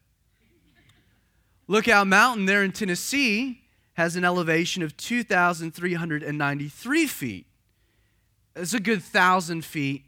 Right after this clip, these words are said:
plus above even Lookout. And so this is quite a journey. And Jesus is with still a multitude. He's with the twelve, but Mark includes another detail that's interesting. Another detail that you should note.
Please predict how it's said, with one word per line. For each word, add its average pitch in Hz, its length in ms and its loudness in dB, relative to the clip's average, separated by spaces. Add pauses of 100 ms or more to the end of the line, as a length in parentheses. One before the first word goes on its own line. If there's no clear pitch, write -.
(140)
plus 151 640 -2 (140)
above 135 500 -4
even 123 300 -8
Lookout. 110 460 -10 (460)
And 120 100 -14
so 147 120 -6
this 156 220 -6
is 147 100 -8
quite 139 420 -4
a 131 60 -14
journey. 123 460 -6
And 135 100 -8
Jesus 214 400 -4
is 165 460 -6
with 151 160 -6
still 160 420 -4
a 196 40 -2
multitude. 131 720 -6 (420)
He's 143 200 -6
with 170 200 -2
the 208 100 -12
twelve, 113 480 -4 (240)
but - 120 -18
Mark 185 280 -2
includes 175 380 -6
another 156 260 -4
detail 135 560 -8
that's 104 220 -16
interesting. 101 560 -16 (120)
Another 226 260 -2
detail 160 480 -2
that 139 140 -12
you 156 100 -8
should 143 440 -6 (380)
note. 127 580 -8